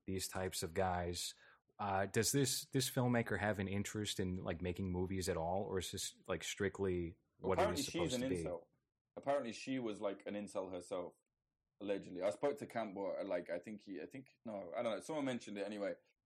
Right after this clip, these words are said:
Speaker 2: and I think she was, like, or at least not an incel, but was, like, involved in that community, like, genuinely, rather than trying to seek it out.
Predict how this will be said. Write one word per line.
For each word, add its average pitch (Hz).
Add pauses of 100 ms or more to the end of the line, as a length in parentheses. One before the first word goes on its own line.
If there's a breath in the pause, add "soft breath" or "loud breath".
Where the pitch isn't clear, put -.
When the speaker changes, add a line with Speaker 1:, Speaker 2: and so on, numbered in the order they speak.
(120)
Speaker 2:
and 98
I 98
think 107
she 113
was, 101
like, 90 (380)
or 131
at 151
least 165
not 117
an 120
incel, 110
but 92
was, 95
like, 95
involved 104
in 92
that 90
community, 98
like, 85
genuinely, 90 (160)
rather 87 (380)
than 92 (300)
trying 95
to 90
seek -
it -
out. 92